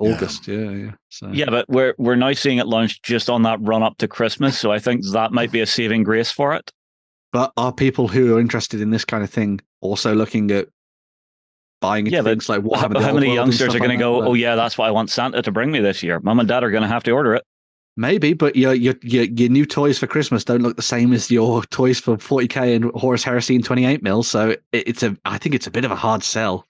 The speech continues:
Speaker 2: to be honest. But
Speaker 3: I
Speaker 2: we'll
Speaker 3: don't know.
Speaker 2: see.
Speaker 3: If, if it's something that youngsters, I think, have wanted,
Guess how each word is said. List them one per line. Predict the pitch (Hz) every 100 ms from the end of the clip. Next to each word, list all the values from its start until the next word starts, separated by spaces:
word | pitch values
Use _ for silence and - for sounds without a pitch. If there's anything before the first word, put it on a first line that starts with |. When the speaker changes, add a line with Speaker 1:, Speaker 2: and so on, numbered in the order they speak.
| -
Speaker 2:
to | 85
be | 98
honest. | 95 95 -
But | 95 95
Speaker 3:
I | -
Speaker 2:
we'll | 240
Speaker 3:
don't | 233
know. | 120
Speaker 2:
see. | - 147
Speaker 3:
If, | 104
if |
it's | 131 -
something | 147 160
that | 170
youngsters, | 131 120 127 - 113 92 95 -
I | 107
think, | - 110 107 - - _
have | 107 110 95
wanted, | 107 - 113 -